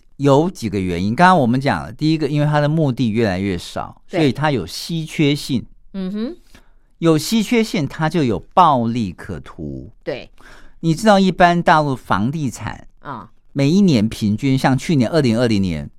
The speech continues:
Speaker 1: 大陆房地产的平均获利是百分之三十二点四。
Speaker 2: 你干嘛把这数字背得那么细，背得那么清楚，害我都好想去买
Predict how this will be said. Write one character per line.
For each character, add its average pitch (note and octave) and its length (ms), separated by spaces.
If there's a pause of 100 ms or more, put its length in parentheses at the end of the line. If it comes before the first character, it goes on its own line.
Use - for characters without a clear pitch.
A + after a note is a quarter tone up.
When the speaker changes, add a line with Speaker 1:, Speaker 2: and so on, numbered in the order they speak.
(120)
Speaker 1:
大 D#3+ 160
陆 D3 100
房 A2+ 240
地 B2 100
产 F#2 200
的 D#2 100
平 G2 460
均 D3+ 400
获 C#3 340
利 G#2 180
是 F#2+ 140
百 D2 180
分 D#2+ 140
之 E2+ 120
三 G#2 260
十 - 100
二 F#2+ 200
点 C#2 280
四。 - 360 (580)
Speaker 2:
你 G3 80
干 C4+ 160
嘛 B3 60
把 F3+ 160
这 G3 100
数 A3+ 180
字 G3 120
背 G3 180
得 D#3+ 100
那 F3 80
么 E3+ 80
细， - 200 (220)
背 A3+ 120
得 F#3 80
那 G3 100
么 F#3 80
清 G3 240
楚， - 140
害 A#3 160
我 D3 120
都 F#3+ 60
好 D#3+ 160
想 D3 160
去 F#3 100
买 D3+ 160